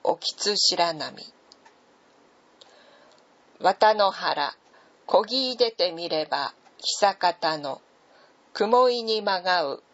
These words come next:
おきつ白波。」の作者、忠道の息子である。兼実の屋敷で歌合わせがあり、その時、旅先の宿でちぎった恋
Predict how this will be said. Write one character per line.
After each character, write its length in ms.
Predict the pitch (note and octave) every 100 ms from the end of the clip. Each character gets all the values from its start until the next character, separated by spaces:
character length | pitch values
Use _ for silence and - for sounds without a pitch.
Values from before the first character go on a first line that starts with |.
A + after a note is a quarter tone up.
| _ -
お 140 | F3+
き 200 | - -
つ 240 | - G3 G3
白 380 | - F3 E3+
波。」 400 | D3+ C3+ - - _ _ _ _ _ _ _ _ _ _ _ _ G#3
の 200 | A3 -
作 300 | - - G3 -
者、 320 | - C#3+ - _ -
忠 300 | - G3 C4+
道 120 | A#3 - D3 D3
の 100 | C#3+
息 200 | D3 -
子 140 | - F#3+
で 180 | E3+ D#3
あ 100 | C3
る。 120 | - _ _ _ _ _ _ _ _ _ _ _ _ _ _ _ _ _ _ _ - _ _ -
兼 120 | G#3
実 440 | C4+ C4 G3+ E3+
の 200 | D3 D3 -
屋 160 | D#3
敷 300 | D#3 - F#3+
で 140 | E3 D3
歌 340 | D3+ - B3
合 60 | A3
わ 100 | E3+
せ 160 | -
が 180 | C#3+ C3
あ 80 | C3+
り、 220 | - - _ _ - - _ _ -
そ 240 | - G3+
の 160 | A3 A3
時、 420 | G#3 - - - _ _ _ _ _
旅 280 | G3+ G3+ A#3+
先 300 | A#3 A3+ A3
の 160 | G#3+ G#3
宿 340 | A3+ A3+ F#3+
で 160 | D#3 D3+
ち 220 | - E3
ぎ 120 | G3
っ 60 | - -
た 140 | E3+
恋 380 | - - E3 -